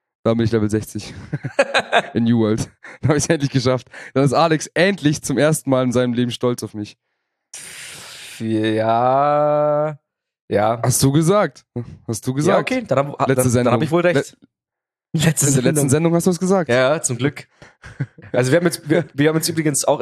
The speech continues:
Speaker 2: uns gibt's jetzt endlich in H D, also Kabelfernsehen unterstützt man immer. Also ab jetzt Desco Table
Speaker 1: Ja.
Speaker 2: H D.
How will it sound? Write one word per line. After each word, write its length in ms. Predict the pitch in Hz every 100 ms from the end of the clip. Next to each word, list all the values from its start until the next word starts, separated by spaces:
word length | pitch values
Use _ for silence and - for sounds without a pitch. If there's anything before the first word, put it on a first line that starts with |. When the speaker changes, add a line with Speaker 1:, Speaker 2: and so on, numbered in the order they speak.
| -
Speaker 2:
uns 200 | 147 -
gibt's 160 | 160
jetzt 120 | 147
endlich 260 | 151 139 143
in 120 | 127
H 100 | 127
D, 260 | 120 131 135
also 160 | 113
Kabelfernsehen 580 | 113 127 127 131 123 120
unterstützt 360 | 120 120 127 -
man 100 | 113
immer. 300 | 110 107 107 _ _ -
Also 300 | 104 110 113
ab 140 | 117
jetzt 340 | 123 123 - - -
Desco 260 | 123 -
Table 220 | 117 117 110
Speaker 1:
Ja. 60 |
Speaker 2:
H 80 | 113
D. 340 | 113 113 113